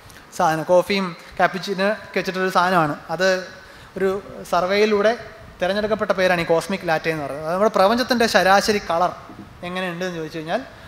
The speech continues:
ഏതാണ്ടൊരു മഞ്ഞിച്ച, പക്ഷേ വെള്ളയിൽ നിന്നും അധികം വ്യത്യാസമില്ല, വെള്ളയിൽ നിന്നും മഞ്ഞയിലേക്ക് അല്പം മാറിയിരിക്കുന്നൊരു കളറാണ് പ്രപഞ്ചത്തിന് എന്ന് നമ്മൾ പറയും. അത് നമ്മൾ പ്രകാശത്തിന് നിന്നും പ്രഭാ-, പ്രകാശത്തിൻ്റെ സ്പെക്ട്രത്തെ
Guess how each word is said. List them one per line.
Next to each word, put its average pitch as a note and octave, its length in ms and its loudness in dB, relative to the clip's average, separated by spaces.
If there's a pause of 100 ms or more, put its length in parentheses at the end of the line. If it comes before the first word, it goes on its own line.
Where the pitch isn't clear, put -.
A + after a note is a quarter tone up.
(280)
ഏതാണ്ടൊരു C4+ 640 8 (920)
മഞ്ഞിച്ച, A#3 340 2 (100)
പക്ഷേ A3+ 240 -2
വെള്ളയിൽ A#3+ 240 6
നിന്നും C4+ 160 2
അധികം B3+ 220 2
വ്യത്യാസമില്ല, A3 440 2 (100)
വെള്ളയിൽ G#3+ 300 4
നിന്നും A#3+ 220 0
മഞ്ഞയിലേക്ക് A3+ 480 0
അല്പം A3+ 360 2
മാറിയിരിക്കുന്നൊരു F#3 600 2 (440)
കളറാണ് F3 460 6
പ്രപഞ്ചത്തിന് E3 400 -6
എന്ന് E3 120 -8
നമ്മൾ D#3 180 -6
പറയും. E3 240 -6 (1200)
അത് C4 100 10
നമ്മൾ B3+ 240 6
പ്രകാശത്തിന് A#3 520 8 (920)
നിന്നും G3+ 300 0
പ്രഭാ-, G3 360 4
പ്രകാശത്തിൻ്റെ G#3+ 500 4
സ്പെക്ട്രത്തെ A#3 420 2